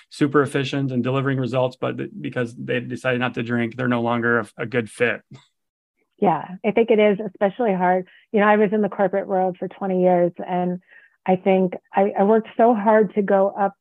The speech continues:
Speaker 2: the, the corporate ladder. And once I became a mom, I felt like I went down two or three rungs. You know, all of a sudden I'm not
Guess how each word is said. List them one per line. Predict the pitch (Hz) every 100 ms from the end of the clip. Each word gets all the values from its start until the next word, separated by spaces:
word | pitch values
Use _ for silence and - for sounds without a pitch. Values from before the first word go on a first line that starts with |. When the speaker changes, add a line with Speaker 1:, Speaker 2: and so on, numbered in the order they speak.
| _ -
Speaker 2:
the, | 180 190 196
the | 190
corporate | - 208 196 196
ladder. | 190 185 185 185 175 175 180 _ _ _ -
And | 202
once | 214 220
I | 240
became | 240 220 220
a | 202
mom, | 190 185 196 208 233
I | -
felt | 196 202
like | 196
I | 196
went | 196 190
down | 185 196 185
two | 208
or | 196
three | 185 202
rungs. | 202 175 160 175 185 - -
You | 190
know, | 175
all | 175
of | 185
a | 190
sudden | 196 202
I'm | 190
not | 190 196